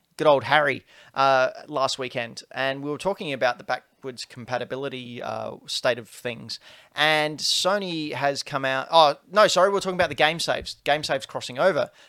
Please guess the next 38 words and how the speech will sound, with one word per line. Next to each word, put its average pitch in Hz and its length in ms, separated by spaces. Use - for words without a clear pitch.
and 131 100
how 139 120
some 147 260
saves 143 400
wouldn't. 185 320
So, 147 160
for 135 120
example, 127 320
Spider-Man, 175 560
your 135 120
save 135 340
wouldn't 139 200
come 127 180
over 131 260
from 127 440
the - 80
P 135 140
S 123 120
four 139 180
to 131 80
the 120 80
P 139 140
S 127 100
five 147 240
to - 100
the 127 80
remastered 139 460
one. 233 160
And 151 240
PlayStation 185 500
came 147 240
out 143 240
and 135 240
said 139 400
that, 135 260
uh, 131 280
"Oh 165 140
no, 143 200